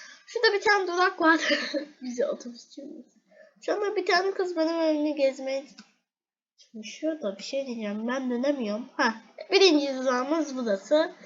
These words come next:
Sonra şuradan gidiyoruz. Bu arada bilgisayar çok ısınmış ya.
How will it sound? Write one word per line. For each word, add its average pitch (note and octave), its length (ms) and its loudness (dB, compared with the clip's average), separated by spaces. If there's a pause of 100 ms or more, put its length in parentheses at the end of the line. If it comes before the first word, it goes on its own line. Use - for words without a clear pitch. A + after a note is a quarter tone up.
(1300)
Sonra C4 580 0
şuradan C4 480 -2
gidiyoruz. C#4 580 2
Bu C4 80 -2
arada D4 380 6
bilgisayar C4+ 500 0
çok D#4 260 0
ısınmış A#3 560 -6
ya. G3+ 520 -4